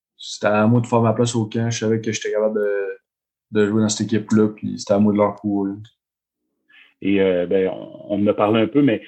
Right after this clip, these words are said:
Speaker 2: ta confiance, elle s'est bâtie assez vite, euh, et t'as gagné la confiance de tes entraîneurs parce que t'es, t'es quand même, t'es pas le septième défenseur, là, comme on appelle, là. T'es, t'es, tu joues souvent, t'es, t'as une présence constante.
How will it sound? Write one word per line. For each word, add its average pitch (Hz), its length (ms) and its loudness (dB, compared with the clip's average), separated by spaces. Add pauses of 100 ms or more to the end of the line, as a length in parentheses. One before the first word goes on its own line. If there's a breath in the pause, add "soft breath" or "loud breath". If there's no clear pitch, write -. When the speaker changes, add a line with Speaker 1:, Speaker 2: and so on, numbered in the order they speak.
(200 loud breath)
Speaker 2:
ta - 120 0
confiance, 139 640 2
elle 110 360 4
s'est 127 100 2
bâtie 113 280 2
assez 120 300 0
vite, 143 320 -2
euh, 113 180 2 (300 loud breath)
et 107 120 -4
t'as 107 120 -6
gagné 110 260 0
la 131 80 4
confiance 123 320 0
de 135 80 -2
tes 117 220 -6
entraîneurs 104 400 -10
parce - 180 -10
que 107 60 -8
t'es, 101 260 -6
t'es 95 80 -8
quand 98 160 -6
même, 110 320 0 (300 loud breath)
t'es 104 80 0
pas 139 100 2
le 139 140 2
septième 139 320 2
défenseur, 131 460 0
là, 175 220 -12
comme 135 160 -14
on 143 120 -12
appelle, - 280 -10
là. - 160 -12
T'es, 62 360 -14
t'es, 117 200 -12
tu 139 160 0
joues 139 140 2 (140)
souvent, 139 380 4
t'es, 110 280 2
t'as 113 80 0
une 110 80 -2
présence 120 380 2
constante. 143 560 0